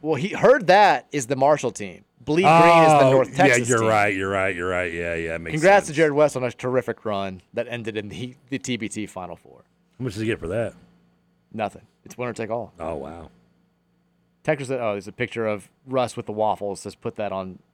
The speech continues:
Speaker 1: Creek Row." Yeah, that would be a great statue. All right, uh, tonight, I don't think we, we got the Hall of Fame game tonight.
Speaker 2: Yeah, I'm gonna watch, uh, Jets and Browns. I, I mean, <sighs> yeah, I'm a nerd. I'm watching. I'm probably
Speaker 1: Are
Speaker 2: gonna
Speaker 1: you gonna watch?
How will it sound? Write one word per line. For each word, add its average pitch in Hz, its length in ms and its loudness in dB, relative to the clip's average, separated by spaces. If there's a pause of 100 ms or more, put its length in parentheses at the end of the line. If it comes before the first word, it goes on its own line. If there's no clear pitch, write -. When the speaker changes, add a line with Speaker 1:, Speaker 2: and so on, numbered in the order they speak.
(200)
Speaker 1:
Creek 104 240 -18
Row." 78 340 -18
Yeah, 139 100 -6
that 147 120 2
would 147 100 -2
be 131 80 -4
a 113 40 -6
great 98 220 -14
statue. - 340 -20 (840)
All 175 120 6
right, 160 220 6
uh, 156 240 4
tonight, 190 640 0 (640)
I 127 60 -10
don't 156 40 -10
think 165 300 -4
we, 135 100 -10
we 156 120 -2
got 190 140 2
the 151 80 -2
Hall 170 160 4
of - 60 -2
Fame 220 220 0
game 104 180 -8
tonight. 90 260 -20
Speaker 2:
Yeah, 196 240 6
I'm 165 140 -2
gonna 139 160 4
watch, 143 260 4
uh, 156 140 6
Jets 147 400 0
and 160 240 0
Browns. 165 340 2
I, 131 120 4
I 131 200 0
mean, 117 360 -2 (680)
<sighs> - 680 -20
yeah, 87 160 -6
I'm 80 120 -8
a 76 40 -10
nerd. 69 300 -10
I'm 73 120 -10
watching. 71 460 -10 (180)
I'm 95 120 -4
probably 117 280 2
Speaker 1:
Are - 20 -2
Speaker 2:
gonna 113 120 2
Speaker 1:
you 160 60 4
gonna 151 120 4
watch? 160 420 0